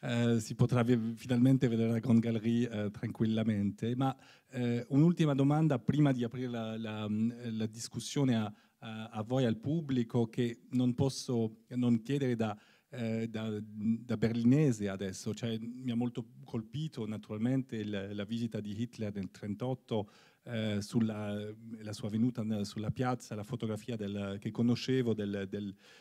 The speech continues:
eh, del, del, della coppia del San Giorgio sul, sulla base della Giuditta, ma non avevo pensato a questa, questa tua, tua interpretazione. Ehm, il, il paragone è anche importante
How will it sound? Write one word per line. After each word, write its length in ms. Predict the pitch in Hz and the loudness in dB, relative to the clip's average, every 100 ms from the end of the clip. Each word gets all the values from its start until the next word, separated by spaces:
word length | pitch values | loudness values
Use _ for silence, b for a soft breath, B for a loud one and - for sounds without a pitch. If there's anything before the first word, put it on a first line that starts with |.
| B - | B -12
eh, 380 | 120 110 110 | -8 -4 -4
del, 260 | 104 104 98 | -4 -4 -4
del, 500 | 101 101 98 98 95 | -4 -4 -4 -6 -6
della 240 | 98 101 | -6 -8
coppia 340 | - 135 127 123 | -2 -2 -2 -4
del 140 | 107 | -4
San 200 | 104 107 | -6 -6
Giorgio 380 | 104 113 117 113 | -2 -2 -2 -4
sul, 420 | 107 110 104 104 101 | -4 -4 -4 -4 -6
sulla 260 | - 110 | -6 -6
base 340 | 104 110 127 117 | -4 -2 0 0
della 220 | 104 104 | -2 -4
Giuditta, 420 | 104 104 107 104 | -6 -8 -8 -6
ma 80 | 101 | -2
non 160 | 113 117 | 0 2
avevo 240 | 127 113 | 0 -2
pensato 460 | 107 101 - 98 98 | -4 -8 -10 -10 -10
a 40 | |
questa, 480 | 101 95 - 92 95 | -10 -12 -12 -10 -10
questa 380 | - 98 - 101 | -10 -12 -12 -14
tua, 240 | - 104 92 92 | -8 -6 -6 -8
tua 180 | - 98 | -8 -8
interpretazione. 1120 | 95 - 95 104 107 104 - 113 90 98 113 135 B B B B - | -8 -8 -8 -8 -8 -10 -8 -6 -4 -4 -6 -8 B B B B -8
Ehm, 720 | 120 110 110 110 107 113 - | -2 0 4 4 4 0 0
il, 380 | 127 120 117 127 | 2 2 2 0
il 100 | 117 | -2
paragone 480 | 131 135 151 175 127 | 0 2 2 2 0
è 40 | |
anche 280 | 113 117 131 | 0 -2 2
importante 880 | 117 110 113 - 135 147 143 120 | 0 2 -4 -2 -2 -2 -2 -4